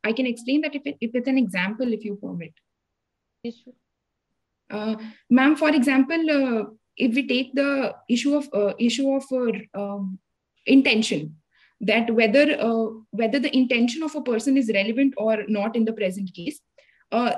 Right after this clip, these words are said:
Speaker 1: then, ma'am, various facts have to be analyzed as to whether, uh, the fact in issue re-,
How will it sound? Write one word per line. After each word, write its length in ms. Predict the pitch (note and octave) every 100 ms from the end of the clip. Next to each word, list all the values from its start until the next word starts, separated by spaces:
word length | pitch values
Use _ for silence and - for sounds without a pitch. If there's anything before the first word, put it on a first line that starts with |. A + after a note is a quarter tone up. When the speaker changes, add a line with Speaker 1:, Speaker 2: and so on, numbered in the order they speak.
| A3+
Speaker 1:
then, 160 | D4
ma'am, 320 | D#4+ F#4+ C4+
various 400 | G#3 B3 D#4+ G4+
facts 340 | - B3+ D4 -
have 180 | C#4 -
to 80 | D4
be 100 | C#4+
analyzed 460 | G3+ G#3 E3 F3 A3
as 140 | A3+
to 260 | C4+ C#4+ C#4+ - -
whether, 400 | G3+ A3 C4 D4
uh, 360 | D4 C4 G#3 - - _
the 340 | - F#3+ A#3 A#3
fact 260 | A#3+ G#3+ -
in 80 | C#4
issue 240 | C4+ D4
re-, 120 | A3+